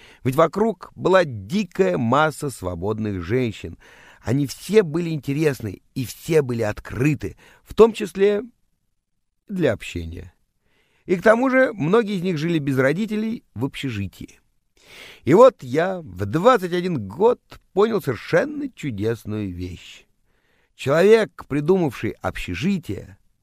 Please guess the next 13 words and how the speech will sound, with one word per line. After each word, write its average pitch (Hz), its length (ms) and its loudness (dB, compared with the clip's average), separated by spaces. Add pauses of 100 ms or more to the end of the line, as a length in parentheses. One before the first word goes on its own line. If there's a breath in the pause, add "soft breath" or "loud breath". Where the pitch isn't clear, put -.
(100)
был 98 260 -2
гением. 101 720 -4 (680)
Общежитие — 180 880 -2 (180)
это 202 180 4
культурный 220 800 2
и - 20 -2
сексуальный 185 720 2
эпицентр 143 680 0
города, 107 580 0 (500 soft breath)
а 98 140 -2
для 92 240 -4
нас 202 400 2
он — 95 260 -8